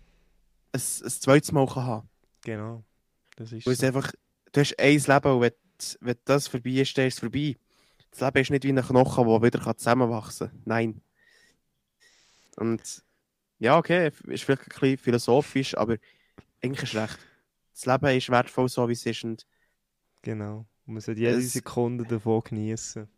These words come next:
Speaker 1: Ja, genau.
Speaker 2: So, jetzt haben wir, jetzt haben wir euch vielleicht ein bisschen angeekelt mit unserem Optim-, Optimismus, aber Optimismus ist gut, meine lieben Leute.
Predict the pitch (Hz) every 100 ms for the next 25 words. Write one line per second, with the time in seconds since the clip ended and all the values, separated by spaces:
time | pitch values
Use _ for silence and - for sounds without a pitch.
0 | _ 120 135 143 - - _ _ _ -
1 | 127 123 113 _ _ _ _ _ _ _
2 | _ _ _ _ - - - - _ _
3 | _ _ - 143 151 147 113 _ _ 135
4 | - 147 147 151 160 - 113 147 147 143
5 | - 135 147 - 123 147 - 120 147 135
6 | 120 127 - 135 135 120 127 131 - 123
7 | - - - 139 135 131 - 131 - 131
8 | 131 160 - 156 135 165 - 123 117 123
9 | 131 - 131 127 147 - 143 127 120 -
10 | 135 147 143 143 139 131 139 127 131 127
11 | 117 -